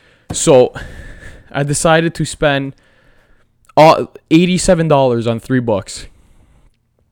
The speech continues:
I'm still reading the first book. I've been reading it for, I wanna say, good two weeks now. No, maybe a week. And I'm still on chapter two. Chapter two is about a hundred pages. I swear to God.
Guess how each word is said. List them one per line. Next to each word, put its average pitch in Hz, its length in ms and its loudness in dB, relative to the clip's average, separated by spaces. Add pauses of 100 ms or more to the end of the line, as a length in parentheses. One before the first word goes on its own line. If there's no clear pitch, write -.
(140)
I'm 135 140 0
still 190 240 4
reading 185 240 4
the 175 40 2
first 160 280 2
book. 180 260 2 (400)
I've 127 120 -4
been 139 140 0
reading 147 220 2
it 160 120 -2
for, 147 180 2
I 139 60 2
wanna 143 200 -2
say, 147 160 -4
good 139 220 -2
two 156 100 0
weeks 143 300 -2
now. 165 260 -2
No, 139 160 -2
maybe 139 200 -2
a 147 60 0
week. 139 360 -4 (360)
And 135 140 -2
I'm 143 80 0
still 165 460 2
on 156 180 2
chapter 135 340 2
two. 117 300 0 (460)
Chapter 165 400 2
two 185 240 2
is 170 100 0
about 151 380 4
a 120 160 2
hundred 135 340 -2
pages. 101 520 -2 (240)
I 120 120 4
swear 131 420 0
to 127 80 4
God. 110 380 0